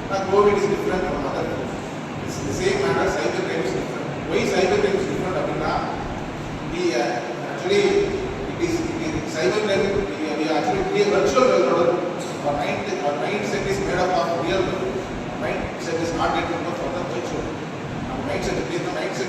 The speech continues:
is components of attitude, behavior, instinct, action, reaction, everything வந்து நமக்கு வந்து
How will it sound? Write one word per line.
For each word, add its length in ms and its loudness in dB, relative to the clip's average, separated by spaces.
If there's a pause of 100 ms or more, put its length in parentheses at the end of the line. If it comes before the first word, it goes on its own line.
is 140 -6
components 460 -2
of 60 0 (460)
attitude, 480 2 (240)
behavior, 460 0 (260)
instinct, 320 -4 (560)
action, 260 0 (140)
reaction, 320 0 (180)
everything 520 2
வந்து 220 2 (800)
நமக்கு 260 -2
வந்து 200 2